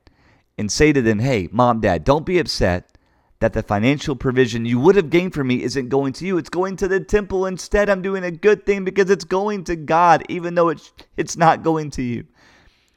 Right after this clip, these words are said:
And Jesus rebukes them for that kind of mentality because that, that's not God's word. It was a practice that these religious leaders had created. And so one of the reasons why Jesus gets angry at this and rebukes the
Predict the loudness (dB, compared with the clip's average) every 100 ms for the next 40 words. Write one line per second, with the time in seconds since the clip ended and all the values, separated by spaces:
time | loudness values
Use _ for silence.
0 | _ _ -8 -6 -2 -2 0 -2 -2 -6
1 | -14 -8 -6 -4 -2 -2 -4 -8 -8 -10
2 | -18 _ 0 0 -2 -4 -4 -4 -2 -2
3 | -2 -4 -4 -6 -4 -6 -4 -4 -4 -2
4 | -4 -4 -4 -4 -8 -18 _ _ _ _
5 | _ _ 2 2 0 -4 -4 -2 -4 -8
6 | -4 -2 -2 -4 -6 -2 -2 -2 -6 -6
7 | -4 -4 -6 -8 -8 -12 -12 -6 -4 -4
8 | -6 -14 _ _ _ _ _ _ -2 2
9 | 4 4 2 2 0 -2 0 0 0 -4
10 | -4 -4 -6 -4 -4 0 0 0 -4 -4
11 | -4 -4 -2 0 0 -2 -6 0 0